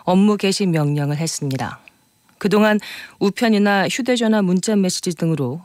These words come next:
전공의들에게 현장에 돌아올 것을 명령했지만 마지막으로 송달 효력을 확실히 함으로써 사법 절차를 위한 준비를 마치는 것으로 볼 수 있습니다.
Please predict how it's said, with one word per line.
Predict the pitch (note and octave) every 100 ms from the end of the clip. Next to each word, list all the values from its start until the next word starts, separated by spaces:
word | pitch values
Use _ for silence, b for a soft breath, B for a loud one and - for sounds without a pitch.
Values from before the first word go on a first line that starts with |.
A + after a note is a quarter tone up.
| -
전공의들에게 | - F3 F3 E3+ D#3+ D#3+ D#3+ E3+ B B B
현장에 | - G#3+ G3 F#3+ F#3
돌아올 | E3 F3 E3
것을 | D#3+ D#3 D#3+
명령했지만 | C#3+ C#3+ D3 D3 C#3 - C#3+ A#2 A2+ _ _ _
마지막으로 | D3+ D#3 D#3 C#3+ D#3+ D3 -
송달 | G#3+ F#3+ F#3 F#3 -
효력을 | G3 D#3+ D3 F3
확실히 | G3+ - F3+ F#3
함으로써 | E3 C#3+ C3+ - D3 B B B B
사법 | - B3 B3 A#3
절차를 | A#3 A3 A#3 G#3
위한 | G3 F#3+
준비를 | F#3+ F#3 E3 D#3 F#3+
마치는 | E3 - E3+ E3
것으로 | D#3 C#3+ - C3 C3
볼 | E3
수 | C#3 C3+
있습니다. | C3 - C3+ C3+ A#2